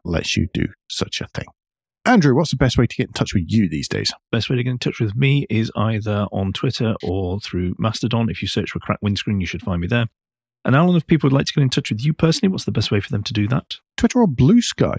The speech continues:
Speaker 1: for me, generally, although I am occasionally on Mastodon. Yes, no, I haven't left it. No need to drag me back again.
Speaker 2: Challenge accepted.
Speaker 1: In all cases, my username is at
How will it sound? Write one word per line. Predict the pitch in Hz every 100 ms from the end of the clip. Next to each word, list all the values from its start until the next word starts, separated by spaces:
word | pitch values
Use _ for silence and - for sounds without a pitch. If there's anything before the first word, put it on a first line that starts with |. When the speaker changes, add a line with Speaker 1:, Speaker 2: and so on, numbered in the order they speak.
| -
Speaker 1:
for | -
me, | 71 - - _ _ - -
generally, | 110 95 113
although | 123 110 107
I | 107
am | 104 104 127
occasionally | - 95 98 95
on | 92 92
Mastodon. | 87 85 - 92 95 92 82
Yes, | 71 85 90
no, | 80 76 78
I | 76
haven't | 85 87
left | 90 78 -
it. | 85 - - - _ _ -
No | 87
need | 104 -
to | 110 -
drag | 110 104 107 110
me | 110
back | 92 92 107
again. | 98 92 87 87 85 -
Speaker 2:
Challenge | - 82 85 92
accepted. | 113 - 156 - 120 - _ -
Speaker 1:
In | 160
all | - 202 180
cases, | - 160 151 247 - -
my | 127 120
username | 117 107 107 104
is | 107 113
at | 101